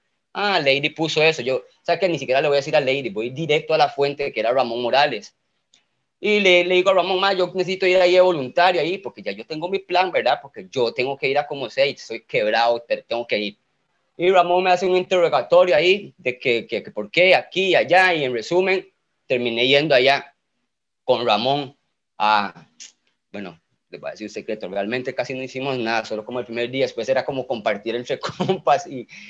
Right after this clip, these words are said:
y ver a estos señores tocando. Yeah. Y ahí mismo hago el clic con Kendall Callazo, viendo a estos señores y genial, así fascinados, bailando con toda la escena. Le digo,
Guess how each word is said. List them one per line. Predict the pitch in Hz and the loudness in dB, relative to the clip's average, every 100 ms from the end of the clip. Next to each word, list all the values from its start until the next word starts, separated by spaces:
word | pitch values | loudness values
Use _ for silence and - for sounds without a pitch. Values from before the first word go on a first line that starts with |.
| - - | -12 -2
y | 131 | 4
ver | 123 | 6
a | 143 | 6
estos | 139 139 139 147 | 4 0 -2 0
señores | 135 135 143 143 | 0 0 -2 -2
tocando. | 131 - 135 131 110 101 _ _ _ _ _ - - - _ _ _ 113 | -6 0 2 2 -2 -8 _ _ _ _ _ -20 -20 -20 _ _ _ 0
Yeah. | 165 180 - - _ _ _ _ | 4 6 4 -14 _ _ _ _
Y | 180 170 143 | -2 2 4
ahí | 120 139 | 4 2
mismo | 147 156 180 240 254 - 233 190 | 0 -2 2 2 2 0 -2 -2
hago | 165 165 | 0 -2
el | 156 | -2
clic | - 160 - | -4 -4 -4
con | 131 110 - _ | -4 -6 -12 _
Kendall | - 180 165 156 - | 2 2 2 -2 -2
Callazo, | - 143 160 170 165 98 | -4 0 0 0 -4 -6
viendo | - 156 147 147 | -6 -2 -2 -2
a | |
estos | 156 | -6
señores | 160 135 147 151 | -6 -4 -2 -2
y | 147 131 | -4 -8
genial, | - 165 143 139 147 143 127 _ - | -6 -2 -2 -2 -4 -4 -6 _ -12
así | - 170 | -8 -6
fascinados, | - 143 143 123 139 160 147 - _ | -2 -2 -2 -2 0 0 -2 -12 _
bailando | - 135 135 120 123 160 165 165 170 | 0 4 4 2 2 2 2 -2 -2
con | 151 135 | -4 0
toda | 170 160 | 4 4
la | 165 | 4
escena. | 151 170 170 165 - _ _ _ _ | 0 -2 -2 -4 -8 _ _ _ _
Le | 95 104 | -12 -8
digo, | 92 - | -8 -8